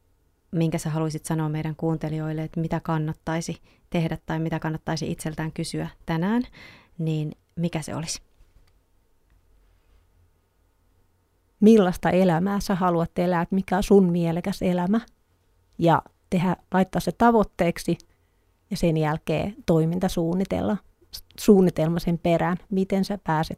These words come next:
Speaker 2: kohti sun mielekästä elämää.
Speaker 1: Ja ne voi olla tosi pieniä asioita.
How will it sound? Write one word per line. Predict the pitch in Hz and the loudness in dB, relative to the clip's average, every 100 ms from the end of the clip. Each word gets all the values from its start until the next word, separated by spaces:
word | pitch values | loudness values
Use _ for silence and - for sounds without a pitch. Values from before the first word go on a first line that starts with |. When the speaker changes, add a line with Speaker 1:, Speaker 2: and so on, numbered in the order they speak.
| - | -6
Speaker 2:
kohti | 160 - 185 | -6 -4 -6
sun | - 202 - _ _ - | -2 -4 -4 _ _ -4
mielekästä | 156 165 - - 175 | -2 -2 -6 -8 -4
elämää. | 175 170 196 - _ _ _ _ _ _ _ _ _ _ - | -2 0 -2 -4 _ _ _ _ _ _ _ _ _ _ -14
Speaker 1:
Ja | 160 156 - _ _ _ 165 | -10 -10 -14 _ _ _ -6
ne | 156 | -4
voi | 151 151 | -4 -4
olla | 151 | -6
tosi | - 139 - | -8 -8 -6
pieniä | 165 143 139 156 | -4 -4 -4 -8
asioita. | 156 - - - | -8 -8 -6 -6